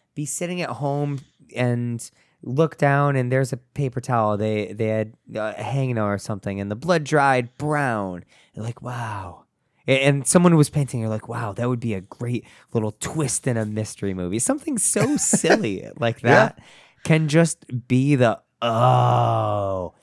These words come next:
Speaker 1: nice" points. But Kyle, remind me, I,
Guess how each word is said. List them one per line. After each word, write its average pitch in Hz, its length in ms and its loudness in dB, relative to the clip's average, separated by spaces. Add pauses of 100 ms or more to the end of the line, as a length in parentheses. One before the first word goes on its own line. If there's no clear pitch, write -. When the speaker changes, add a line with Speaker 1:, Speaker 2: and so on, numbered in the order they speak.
(600)
Speaker 1:
nice" 113 1300 -4 (220)
points. 87 560 -8 (360)
But 190 320 4
Kyle, 185 360 -2
remind 202 720 -6
me, 78 260 -10 (640)
I, 196 460 0